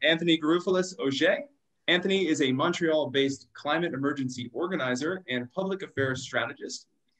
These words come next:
He works fo-, his work focuses on shifting the climate discourse from incrementalism to emergency mode action in Canada. He is a co-founder of Extinction Rebellion Quebec and an initiator for the Climate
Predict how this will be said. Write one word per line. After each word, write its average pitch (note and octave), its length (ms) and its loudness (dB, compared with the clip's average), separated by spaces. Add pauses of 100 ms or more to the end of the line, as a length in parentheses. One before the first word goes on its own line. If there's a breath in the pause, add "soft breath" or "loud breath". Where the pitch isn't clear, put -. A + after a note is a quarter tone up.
(200)
He E3+ 80 2
works F#3+ 300 0
fo-, F#3 260 0
his D#3 260 0
work F#3 300 -2
focuses D#3 480 0
on A2+ 180 -2
shifting F#3+ 480 -4
the D#3+ 80 -4
climate C3 400 -4
discourse F#3+ 540 0 (320)
from B2+ 220 -2
incrementalism F3+ 1080 0
to D3 140 2
emergency E3 640 -2
mode C#3 320 2
action G3+ 520 -4
in C#3 160 -4
Canada. A#2 380 -4 (640)
He D#3 100 6
is D#3 100 6
a D3+ 40 2
co-founder A#3+ 800 2
of D#3 140 0
Extinction G3+ 580 -4
Rebellion C3+ 420 0
Quebec G#3 360 -2 (500)
and D3+ 220 4
an D3 160 0 (100)
initiator G3+ 640 4
for D3+ 120 -2
the B2+ 100 -6
Climate F#3 400 -2